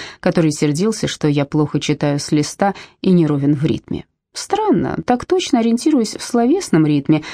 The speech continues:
понимая до чёртиков его нюансы, я в музыкальном ритме был дилетант и профан.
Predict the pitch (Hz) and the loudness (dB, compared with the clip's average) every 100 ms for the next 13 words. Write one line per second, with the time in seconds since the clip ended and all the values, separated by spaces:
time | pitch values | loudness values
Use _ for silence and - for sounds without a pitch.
0 | - - 233 247 294 254 185 180 - 254 | -10 0 4 6 6 4 2 0 0 -2
1 | - 160 147 165 170 165 214 311 - - | -2 -2 0 4 4 4 4 2 0 -8
2 | - _ 240 247 254 233 - 214 240 226 | -10 _ 0 2 2 2 0 2 2 2
3 | 240 294 320 208 147 143 143 151 - - | 0 2 4 4 2 0 2 0 -2 -12
4 | - 196 240 214 - 190 226 226 214 262 | -4 2 4 2 0 0 2 2 2 2
5 | 226 165 160 139 131 - - - | 2 0 0 -2 -2 -6 -8 -10